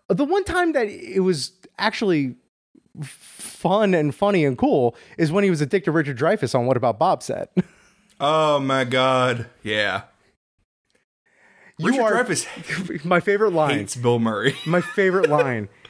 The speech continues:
Speaker 1: is, "Nobody likes you. You are tolerated."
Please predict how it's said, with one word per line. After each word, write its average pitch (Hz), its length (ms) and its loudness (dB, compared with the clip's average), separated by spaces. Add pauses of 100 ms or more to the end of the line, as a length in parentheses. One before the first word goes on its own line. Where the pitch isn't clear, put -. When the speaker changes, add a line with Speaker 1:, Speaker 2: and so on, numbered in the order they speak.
(120)
Speaker 1:
is, 147 440 2 (420)
"Nobody 208 460 2
likes 208 420 0
you. 123 320 0 (260)
You 185 300 2
are 160 160 4
tolerated." 120 1160 -2